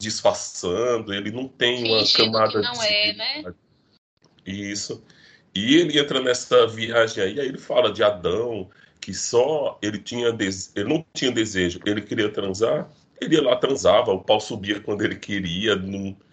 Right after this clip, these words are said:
Speaker 1: E assim, é uma coisa tão tão complexa você pensar uma, uma, uma coisa dessa, porque pra gente já é tão normal,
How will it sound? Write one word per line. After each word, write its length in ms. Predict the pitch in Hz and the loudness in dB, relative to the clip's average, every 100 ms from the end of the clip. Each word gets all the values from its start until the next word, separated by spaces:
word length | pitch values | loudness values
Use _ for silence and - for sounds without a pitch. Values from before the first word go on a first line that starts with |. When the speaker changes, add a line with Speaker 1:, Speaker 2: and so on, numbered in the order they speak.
| _ _ _ _ - | _ _ _ _ -4
Speaker 1:
E 100 | 123 | 2
assim, 340 | 135 - 135 - | 2 0 -2 0
é 80 | |
uma 160 | 123 127 | 0 0
coisa 320 | - 127 123 | -6 -8 -8
tão 880 | 113 - 131 196 196 160 110 92 87 80 _ _ _ _ _ _ _ _ _ _ - | -6 -2 -2 -4 -6 -6 -6 -8 -10 -14 _ _ _ _ _ _ _ _ _ _ -4
tão 220 | 117 185 | -2 -2
complexa 920 | 135 135 - - 107 143 147 - 110 | -4 -4 -6 2 4 2 0 -6 -6
você 380 | 101 98 - 101 | -6 -10 -8 -10
pensar 520 | - 98 - 104 101 - | -8 -8 0 2 2 0
uma, 360 | 101 95 87 - | -2 0 0 -2
uma, 280 | 92 92 - - | -4 -6 -6 -10
uma 140 | 92 92 | -6 -4
coisa 300 | 90 90 82 | -4 -4 -2
dessa, 520 | 80 117 151 117 - _ _ _ _ _ | -2 -2 -2 -6 -8 _ _ _ _ _
porque 360 | 107 104 - 120 | -12 -8 -6 0
pra 260 | 113 120 | 2 2
gente 340 | 110 107 101 - | 0 -4 -4 -2
já 100 | 101 | -2
é 40 | |
tão 220 | - 131 | -2 -4
normal, 720 | 185 160 104 98 117 135 - | 0 0 0 -4 -2 -4 -8